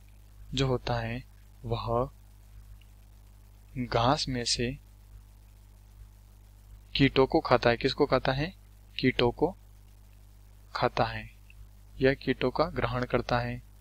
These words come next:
लेकिन दोस्तों, अगर हम देखें तो भैंस क्या खाती हैं? भैंस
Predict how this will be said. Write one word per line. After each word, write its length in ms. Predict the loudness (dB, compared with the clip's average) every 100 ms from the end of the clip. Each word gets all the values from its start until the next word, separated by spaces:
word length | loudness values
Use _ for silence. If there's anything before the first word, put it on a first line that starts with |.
| -20 -20 -20 -20 -20 -20 -20 -20 -20 -20 -20 -20 -20 -20 -20 -20 -20 2
लेकिन 400 | 4 4 4 0
दोस्तों, 380 | 2 2 2 -4 -10 -20 -20 -20 -6
अगर 380 | -2 2 2 2 -2 -18 -20 -20 -2
हम 220 | 0 2
देखें 460 | 2 0 -6 -8 -10 -18 -20 -16 -4
तो 220 | -2 -2 -6 -6
भैंस 280 | 0 2 0
क्या 260 | 0 2 4
खाती 340 | 2 2 -2
हैं? 180 | -4 -6 -12 -20 -20 -18 -12
भैंस 640 | -4 0 0 0 0 -2